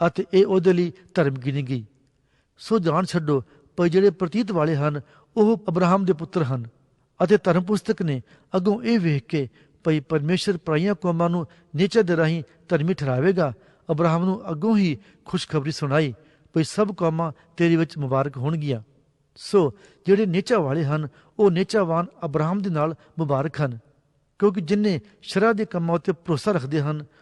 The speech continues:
ਉਹ ਸ਼ਰਾਪ ਦੇ ਹੇਠਾਂ ਹਨ, ਕਿਉਂ ਜੋ ਇਹ ਲਿਖਿਆ ਹੋਇਆ ਹੈ ਕਿ "ਸ਼ਰਾਪਤ ਹੋਵੇ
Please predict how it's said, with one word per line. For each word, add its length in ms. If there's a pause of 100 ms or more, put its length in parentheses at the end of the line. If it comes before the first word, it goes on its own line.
(200)
ਉਹ 140
ਸ਼ਰਾਪ 380
ਦੇ 120
ਹੇਠਾਂ 300
ਹਨ, 240 (380)
ਕਿਉਂ 180
ਜੋ 200 (280)
ਇਹ 80
ਲਿਖਿਆ 280
ਹੋਇਆ 260
ਹੈ 220 (360)
ਕਿ 100
"ਸ਼ਰਾਪਤ 520
ਹੋਵੇ 300